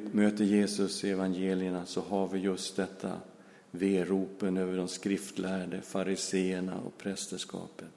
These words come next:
Tionde versen, så säger Herren, Herren: "Se, jag är emot herdarna och ska utkräva mina får ur deras hand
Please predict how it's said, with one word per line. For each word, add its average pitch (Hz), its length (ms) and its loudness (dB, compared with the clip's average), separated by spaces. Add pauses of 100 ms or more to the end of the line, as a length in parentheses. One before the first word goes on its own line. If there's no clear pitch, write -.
(1400)
Tionde 113 420 8
versen, 107 440 6
så 110 200 6
säger 107 340 6
Herren, 104 400 6
Herren: 101 560 2 (760)
"Se, 110 240 6
jag 110 240 10
är 117 140 10
emot 123 540 12
herdarna 92 640 2 (400)
och - 80 -6
ska 104 180 6
utkräva 123 760 10
mina 120 280 10
får 117 500 8
ur 107 40 6
deras 104 400 4
hand 95 500 -2